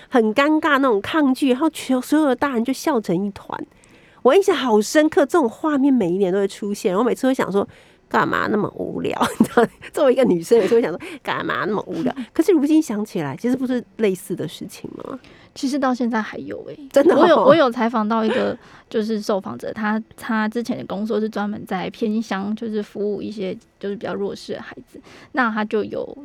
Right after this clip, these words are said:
Speaker 2: 有小男孩来跟他抱怨这件事情，就是可能就也是这样叔叔伯伯，类似就是每次过年过节来就会，就会就是不问他的意愿就摸他生殖器，说：“哎，叔叔看看有没有长大啊？”
Speaker 1: 啊，对，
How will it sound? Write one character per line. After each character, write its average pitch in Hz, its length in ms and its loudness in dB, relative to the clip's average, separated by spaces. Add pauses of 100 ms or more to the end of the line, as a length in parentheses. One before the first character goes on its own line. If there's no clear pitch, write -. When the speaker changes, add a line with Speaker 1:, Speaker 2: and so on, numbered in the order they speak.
(280)
Speaker 2:
有 226 120 4
小 202 200 -4
男 190 180 -6
孩 208 120 -10
来 - 120 -10
跟 190 140 -12
他 202 160 -10
抱 190 240 -6
怨 196 100 -6
这 - 80 -10
件 - 220 -14
事 - 160 -16
情， - 200 -18
就 262 140 -2
是 226 240 -4 (300)
可 247 140 -4
能 202 140 -4
就 262 100 0
也 208 140 0
是 208 140 -6
这 214 100 -8
样 202 140 -4
叔 208 160 -10
叔 190 160 -8
伯 - 160 -12
伯， - 140 -12
类 220 200 -2
似 214 200 -10
就 220 80 -2
是 240 100 -4
每 202 180 -6
次 214 260 -4 (340)
过 240 160 0
年 185 120 -6
过 214 180 0
节 - 160 -4
来 - 200 -10
就 220 140 -4
会， 214 220 -4 (360)
就 226 160 0
会 208 340 -2 (320)
就 240 120 -6
是 233 120 -6
不 220 220 -6
问 226 180 0
他 208 220 -2
的 - 400 -4 (160)
意 226 140 -2
愿 208 180 -4
就 220 100 -2
摸 208 280 -4
他 196 180 -2
生 196 180 -4
殖 196 120 -12
器， 208 160 -4
说 - 120 -6
：“哎， 320 260 -2 (500)
叔 285 120 -6
叔 302 140 -4
看 339 160 -2
看 339 100 0
有 294 60 0
没 277 80 0
有 285 40 -2
长 233 180 -2
大 302 120 -2
啊？” 277 220 2
Speaker 1:
啊， 294 80 6
对， 427 120 6